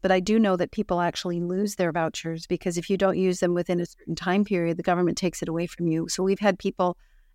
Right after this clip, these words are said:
actively looking for housing for months and months and months, and then their voucher runs out and they don't have a voucher anymore. So again, any landlords who are listening,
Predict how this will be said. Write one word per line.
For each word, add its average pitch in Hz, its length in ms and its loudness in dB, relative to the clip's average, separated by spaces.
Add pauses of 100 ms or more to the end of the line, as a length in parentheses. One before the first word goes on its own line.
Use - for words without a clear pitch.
actively 214 600 2
looking 185 420 2
for 185 160 0
housing 175 400 2
for 175 120 -2
months 170 420 2
and 175 120 0
months 165 260 0
and 165 140 0
months, 165 360 -2 (360)
and 180 140 2
then 175 100 4
their 170 140 2
voucher 170 400 0
runs 170 240 -2
out 180 360 2
and 165 120 -2
they 160 80 0
don't 160 180 -2
have 160 120 -4
a 160 60 -4
voucher 165 340 -4
anymore. - 340 -6 (680)
So 185 760 0
again, 190 600 0 (220)
any 214 240 4
landlords 190 640 2
who 180 140 -4
are 165 100 2
listening, 165 600 -2